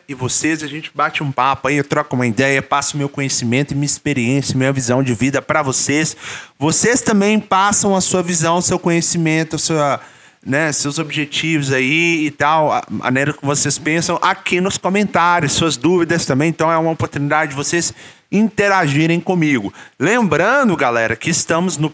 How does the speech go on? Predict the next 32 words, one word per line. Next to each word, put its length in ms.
no 140
Spotify, 720
no 80
SoundCloud 760
também. 420
Você 240
que 120
gosta 320
de 100
só 220
ouvir 400
e 40
tal, 260
como 260
podcast, 640
você 260
tem 160
a 40
oportunidade 720
de 340
consumir 480
esse 140
conteúdo 500
nessas 340
outras 320
plataformas 760
também. 380
Os 180
links 340
estão 320
aqui 200
embaixo. 500